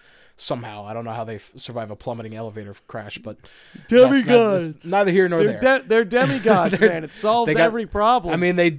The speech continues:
Speaker 1: I mean, literally, they are, they could be in this instance 'cause they all have plot armor. Well, not everyone, clearly, as Wedge. Well, it's not really clear what happens to Wedge. I mean, we, it's clear that he gets flung out of the window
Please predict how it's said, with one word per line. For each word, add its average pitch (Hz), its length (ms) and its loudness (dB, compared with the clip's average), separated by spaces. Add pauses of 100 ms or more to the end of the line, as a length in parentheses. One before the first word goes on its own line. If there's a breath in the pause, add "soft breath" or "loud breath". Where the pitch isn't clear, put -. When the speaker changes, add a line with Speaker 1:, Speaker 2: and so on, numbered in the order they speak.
Speaker 1:
I 170 80 0
mean, 175 240 0
literally, 202 320 4
they 170 240 4
are, 165 180 0
they 160 160 0
could 196 260 0
be 170 180 2
in 147 100 -4
this 156 180 -6
instance 147 340 -8
'cause 135 200 -8
they 135 80 -6
all 139 160 -4
have 135 160 -6
plot 139 260 -4
armor. 123 380 -8
Well, 123 180 -6
not 139 220 -6
everyone, 120 580 -8 (120)
clearly, 123 380 -8
as 113 240 -12
Wedge. 123 400 -8 (520 loud breath)
Well, 214 320 4 (1000 soft breath)
it's 233 280 -8
not 269 260 0 (460)
really 214 360 -6
clear 165 640 -2 (280)
what 151 340 -2
happens 143 420 -4
to 143 100 -8
Wedge. 113 420 -10
I - 80 -8
mean, 151 280 -4
we, 151 260 -4 (120)
it's 180 180 -6
clear 208 300 0
that 180 140 2
he 180 100 -2
gets 165 220 -2
flung 165 560 -4
out 160 260 -2
of 151 120 -4
the 143 100 -6
window 131 680 -6